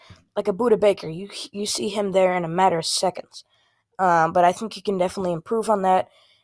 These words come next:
And, you know, he, he will definitely work on that 'cause you're that, that quickness, you're gonna have to use that in the pros. So he, that's definitely what you gotta work on there. Um,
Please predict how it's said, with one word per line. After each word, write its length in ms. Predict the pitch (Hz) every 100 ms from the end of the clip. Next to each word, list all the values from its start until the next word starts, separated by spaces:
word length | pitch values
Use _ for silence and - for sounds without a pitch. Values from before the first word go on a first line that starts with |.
| -
And, 140 | - -
you 80 | 180
know, 120 | 170
he, 240 | 185 -
he 220 | 190 180
will 180 | 170 165
definitely 400 | 170 190 180 170
work 300 | 175 196 202
on 160 | 196 185
that 280 | 180 190 -
'cause 180 | 175
you're 140 | 170 165
that, 240 | 180 180 - _ _ _ _ -
that 140 | -
quickness, 460 | - 285 240 208 233
you're 100 | 214
gonna 160 | 208
have 200 | 208 190
to 80 | 196
use 240 | 190 202
that 180 | 190 180
in 80 | 165
the 80 | 160
pros. 420 | - 180 - -
So 160 | - 90
he, 200 | 92 - -
that's 320 | 175 - - _ _ _
definitely 380 | 185 202 - 190
what 200 | 175 175
you 80 | -
gotta 200 | 180 165
work 240 | 165 156
on 160 | 165 175 - - _ _ _ - - - _ - - _ _ _ -
there. 100 | -
Um, 360 | 220 220 220